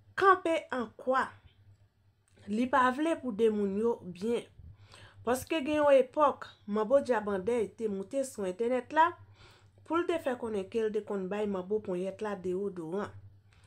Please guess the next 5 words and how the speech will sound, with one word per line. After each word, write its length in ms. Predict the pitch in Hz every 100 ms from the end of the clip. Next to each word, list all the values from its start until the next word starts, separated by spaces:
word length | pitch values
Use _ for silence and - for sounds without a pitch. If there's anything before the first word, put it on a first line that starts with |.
| - - - -
Ebyen, 400 | - 240 247 339
Marisena 600 | 311 247 254 277 262 233 214
fè 220 | - 285
konnen 300 | 285 226 214
ke 220 | 202 247